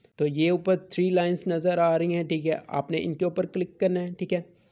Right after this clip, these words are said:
ऊपर फर्स्ट नंबर पे कॉन्टेस्ट का एक ऑप्शन आपको नज़र आ रहा है, ठीक, ठीक है। ये इसके ऊपर फ़िलहाल कॉन्टेस्ट चल रहा है कि जो पर्सन अपने सबसे ज़्यादा फ्रेंड्स वगैरह को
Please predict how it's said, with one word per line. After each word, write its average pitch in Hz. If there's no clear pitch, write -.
ऊपर 165
फर्स्ट 202
नंबर 180
पे 190
कॉन्टेस्ट 165
का 180
एक 175
ऑप्शन 165
आपको 165
नज़र 143
आ 143
रहा 143
है, 143
ठीक, 143
ठीक 147
है। 147
ये 147
इसके -
ऊपर 160
फ़िलहाल 156
कॉन्टेस्ट 151
चल 156
रहा 151
है 156
कि 151
जो 143
पर्सन 151
अपने 160
सबसे 170
ज़्यादा 147
फ्रेंड्स 156
वगैरह 151
को 151